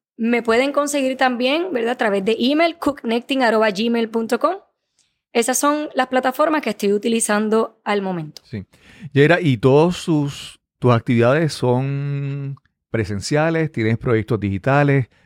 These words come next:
Speaker 2: Eh, ¿qué es lo próximo que estás planificando, eh, para tu proyecto?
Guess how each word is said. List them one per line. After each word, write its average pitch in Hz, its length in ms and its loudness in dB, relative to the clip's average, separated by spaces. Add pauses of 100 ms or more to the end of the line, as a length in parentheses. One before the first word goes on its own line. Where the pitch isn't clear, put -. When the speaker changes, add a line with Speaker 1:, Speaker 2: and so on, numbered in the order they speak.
(100)
Speaker 2:
Eh, 104 320 -2
¿qué 131 120 4
es 120 60 4
lo 135 140 4
próximo 127 500 0 (140)
que - 100 -2
estás 107 200 -2
planificando, 113 840 -2
eh, 98 540 -4
para - 160 0
tu 104 100 -4
proyecto? 95 540 -2